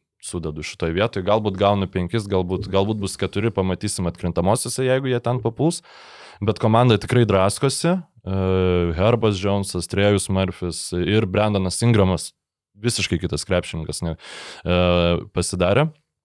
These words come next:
Ypač puolime. Ir taip tiesiog, e, m, prieš to, tą pačią,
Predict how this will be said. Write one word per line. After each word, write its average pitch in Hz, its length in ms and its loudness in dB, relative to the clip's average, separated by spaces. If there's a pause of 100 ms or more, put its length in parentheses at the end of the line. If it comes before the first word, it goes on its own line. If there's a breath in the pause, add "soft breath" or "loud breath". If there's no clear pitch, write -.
(540)
Ypač 110 360 4
puolime. 98 480 4 (560 loud breath)
Ir 110 380 4 (320)
taip 170 200 4
tiesiog, 127 440 4
e, 104 540 6 (420)
m, 101 480 4
prieš 104 300 0
to, 107 100 4 (1400)
tą 107 100 2
pačią, 104 760 4